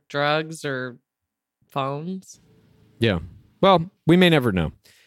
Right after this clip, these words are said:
Speaker 2: But thank you, Elise Delbaum, for this crucial information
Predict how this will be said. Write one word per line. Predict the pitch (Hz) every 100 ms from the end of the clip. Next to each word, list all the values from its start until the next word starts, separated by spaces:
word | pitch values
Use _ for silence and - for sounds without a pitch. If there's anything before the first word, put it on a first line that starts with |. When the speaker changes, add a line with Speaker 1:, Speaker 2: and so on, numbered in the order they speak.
| _
Speaker 2:
But | - 175 -
thank | - 202 160
you, | 131
Elise | 107 98
Delbaum, | - 117 101 87 104 -
for | 101
this | 98 87 - - _ _
crucial | - 240 226 190
information | 151 143 127 107 - 101